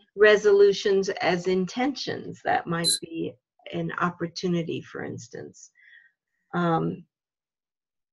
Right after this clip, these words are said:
I'm trying to think of the other things. Oh, I wrote down a few things. Let me get them out. Reframing. Uh,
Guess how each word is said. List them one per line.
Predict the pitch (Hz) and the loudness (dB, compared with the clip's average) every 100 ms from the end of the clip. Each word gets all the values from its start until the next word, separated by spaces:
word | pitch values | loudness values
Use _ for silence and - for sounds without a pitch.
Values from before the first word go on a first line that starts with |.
| - _ _ | -20 _ _
I'm | 180 | -2
trying | 175 202 180 | 0 0 0
to | 180 | 0
think | 208 190 | 0 0
of | 180 170 | 0 -2
the | 180 - | -4 0
other | 196 202 | 2 2
things. | 214 - 165 170 175 - - | 0 -2 -4 -2 -4 -6 -2
Oh, | 202 | 0
I | 156 170 | 2 0
wrote | 170 190 180 | 2 2 0
down | - 180 165 | -2 -2 -2
a | |
few | 160 - | -6 -8
things. | 180 - 175 | -8 -6 -6
Let | - - | -8 -8
me | - | -8
get | - - | -8 -6
them | - | -4
out. | - - - - _ - - - - _ _ - - - - _ _ - - - _ _ _ _ _ _ _ _ - _ _ _ _ _ _ _ _ - | -4 -6 -10 -16 _ -20 -20 -20 -20 _ _ -20 -20 -20 -20 _ _ -18 -18 -20 _ _ _ _ _ _ _ _ -20 _ _ _ _ _ _ _ _ -4
Reframing. | 196 233 233 233 233 220 220 214 185 175 170 170 175 _ _ _ _ _ - - _ _ _ _ _ _ - - - - - _ _ _ _ | 0 2 2 -2 -2 2 4 4 2 2 0 -2 -6 _ _ _ _ _ -20 -20 _ _ _ _ _ _ -20 -16 -14 -14 -16 _ _ _ _
Uh, | - | 6